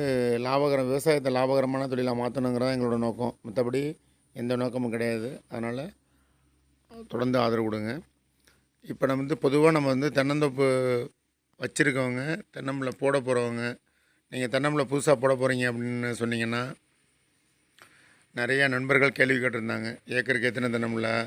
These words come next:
எத்தனை வெட்டு தேங்காய் வெட்டலாம், அந்த மாதிரிலாம் கேட்டிருந்தாங்க. நீங்க தென்னம்பிள்ளைங்கிறது வந்து நம்ம நடவு மாதிரியோ, இல்ல உளுந்து மாதிரியோ, ரெண்டு மாசமோ, இல்ல மூணு மாசத்துக்கோ ஒரு தடவை சாகுபடி முடிக்கிற இது கிடையாது. இந்த சாகுபடி இல்லைனாலும் அடுத்த சாகுபடியில நம்ம சரி பண்ணிக்கலாங்கிற மாதிரி உள்ள ஆப்ஷன் கிடையாது.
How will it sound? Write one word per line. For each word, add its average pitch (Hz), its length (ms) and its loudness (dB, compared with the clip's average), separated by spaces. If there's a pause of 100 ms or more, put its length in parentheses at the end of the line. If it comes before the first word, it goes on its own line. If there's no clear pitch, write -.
(1000)
எத்தனை 139 360 4
வெட்டு 123 180 2
தேங்காய் 120 320 2
வெட்டலாம், 113 340 0
அந்த 113 200 -2
மாதிரிலாம் 113 260 0
கேட்டிருந்தாங்க. 107 540 -2 (720)
நீங்க 135 300 2
தென்னம்பிள்ளைங்கிறது 151 580 4
வந்து 135 200 0
நம்ம 139 180 0
நடவு 131 320 4
மாதிரியோ, 127 320 6
இல்ல 135 120 4
உளுந்து 131 300 0
மாதிரியோ, 123 360 2
ரெண்டு 123 240 0
மாசமோ, 123 420 0
இல்ல 123 160 0
மூணு 120 300 -2
மாசத்துக்கோ 123 360 0
ஒரு 123 120 4
தடவை 120 220 4
சாகுபடி 123 560 2
முடிக்கிற 120 360 4 (380)
இது 113 140 -2
கிடையாது. 110 480 2 (500)
இந்த 131 280 -4
சாகுபடி 135 320 2
இல்லைனாலும் 127 400 0
அடுத்த 127 240 -2
சாகுபடியில 123 320 4
நம்ம 120 180 0
சரி 117 200 2
பண்ணிக்கலாங்கிற 110 540 0
மாதிரி 113 180 0
உள்ள 113 180 0
ஆப்ஷன் 113 280 -2
கிடையாது. 110 500 0